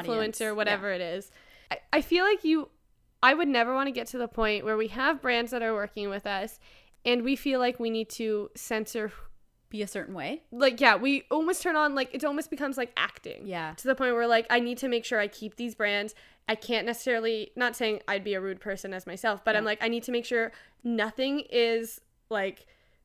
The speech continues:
Speaker 1: risque. Everything is to the point. I'm almost like a robot where everything is clean and, like, right. <laughs>
Speaker 2: Yeah, I know. I, I really don't like that either. And, like, people can tell when you're being that way,
Speaker 1: Mm-hmm.
Speaker 2: too. So it feels uncomfortable to you, and it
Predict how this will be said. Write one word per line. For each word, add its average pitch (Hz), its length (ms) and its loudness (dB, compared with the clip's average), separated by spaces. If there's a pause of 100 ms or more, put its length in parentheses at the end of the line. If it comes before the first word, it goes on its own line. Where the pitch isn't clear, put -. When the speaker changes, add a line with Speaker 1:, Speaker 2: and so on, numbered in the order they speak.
(260)
Speaker 1:
risque. 226 840 4 (120)
Everything 247 380 2
is 240 160 0
to 262 120 -4
the 240 80 -2
point. 220 340 2
I'm 214 120 0
almost 214 240 -2
like 214 120 -2
a 214 80 0
robot 196 400 0
where 190 80 0
everything 190 320 -4
is 190 100 -8
clean 180 400 -8
and, 180 200 -6
like, 160 300 -8 (100)
right. - 460 -12 (180)
<laughs> 339 120 0
Speaker 2:
Yeah, 202 380 -2 (120)
I 214 120 -2
know. 208 260 -2
I, 196 280 -2
I 185 80 -4
really 196 280 -6
don't 190 120 -8
like 185 180 -10
that 180 120 -8
either. 180 240 -10
And, 185 260 -8
like, 196 260 -8
people 262 280 -6
can 302 180 -2
tell 214 300 -6
when 214 160 -8
you're 185 100 -8
being 180 280 -12
that 170 160 -6
way, 269 140 0
Speaker 1:
Mm-hmm. 233 100 -2
Speaker 2:
too. 226 280 -2 (260)
So 214 240 0
it 190 140 -2
feels 285 420 -4
uncomfortable 208 540 -6
to - 140 -16
you, 190 180 -4
and 208 120 -6
it - 80 -14